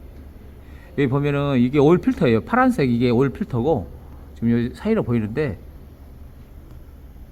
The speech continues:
어, 초점이 안 맞네. 이 친구입니다. 이 친구. 이 친구가,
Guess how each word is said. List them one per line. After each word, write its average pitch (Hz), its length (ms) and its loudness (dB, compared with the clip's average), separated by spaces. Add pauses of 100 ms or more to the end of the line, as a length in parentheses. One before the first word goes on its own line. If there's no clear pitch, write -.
어, 117 480 -6 (2500)
초점이 170 380 -12
안 110 100 -4
맞네. 113 200 -4
이 113 100 -6
친구입니다. 110 380 2
이 104 60 -8
친구. 101 280 -6 (680)
이 123 80 -4
친구가, 113 640 -6